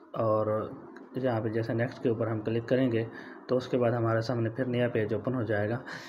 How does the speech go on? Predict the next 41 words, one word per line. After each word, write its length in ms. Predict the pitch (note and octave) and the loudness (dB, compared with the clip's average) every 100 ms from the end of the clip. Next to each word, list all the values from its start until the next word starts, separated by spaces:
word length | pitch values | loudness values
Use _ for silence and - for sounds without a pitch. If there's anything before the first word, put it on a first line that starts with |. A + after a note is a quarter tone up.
| - D#3+ | 4 6
इस 160 | E3+ | 8
page 280 | - D#3 D3+ | 10 8 10
पर 160 | D#3+ C#3+ | 6 8
same 260 | E3+ D#3 | 6 6
इसी 160 | D#3 E3 | 6 6
तरह 180 | D3 C3+ | 6 6
की 100 | C3 | 6
मालूमात 460 | A#2+ A#2+ B2+ C3 | 6 6 6 6
होगी, 160 | C3+ C#3 | 6 6
मैं 140 | B2 | 6
आपको 220 | A#2+ B2 | 4 4
जल्दी 300 | B2 C3 C3+ | 6 8 8
जल्दी 160 | C#3 C3 | 8 8
बता 260 | A2+ B2 B2+ | 6 6 6
देता 220 | B2+ C3+ | 6 4
हूँ। 80 | A#2+ | 4
अगर 180 | A2+ | 4
इसको 200 | A2+ - | 4 2
fill 200 | G#2+ C3+ | 2 4
करेंगे 420 | C3+ C3 C3 C3 B2+ | 6 6 6 6 6
तो 280 | C3 D#3+ - - - - - | 4 4 0 -12 -16 -16 -4
बहुत 280 | A#2+ B2+ C3 | 4 8 8
ज़्यादा 400 | A#2+ A#2 A#2 B2+ | 8 8 10 8
टाइम 260 | A#2+ A#2 A#2 | 8 6 6
लग 200 | A2+ A2 | 4 4
जाएगा। 240 | A2 A2+ | 4 4
उसके 200 | C#3 - | 4 6
बाद 180 | C#3+ C#3 | 8 10
एजुकेशनल, 720 | C3 B2+ C3+ C#3 D#3+ D3+ C3 | 8 6 6 4 6 6 6
अ, 220 | - A#2+ | 2 2
आपकी 480 | B2+ A#2+ B2 A#2+ C3 | 4 4 2 -2 -2
डिटेल 380 | A#2 A#2 C#3 C3+ | 0 8 10 10
होगी 240 | C3+ C#3 | 10 8
कि 100 | C3+ | 8
आपने 260 | A#2 A2 A#2+ | 6 6 2
मैट्रिक 400 | A#2 A#2+ C#3 B2 | 2 2 2 2
में 120 | A#2+ | 2
कितने 240 | B2 A#2+ A#2+ | 2 2 4
नंबर 240 | A#2+ A#2 | 4 4
लिए 300 | A2+ A#2 A#2 | 4 4 4
हैं। 140 | A2+ | 0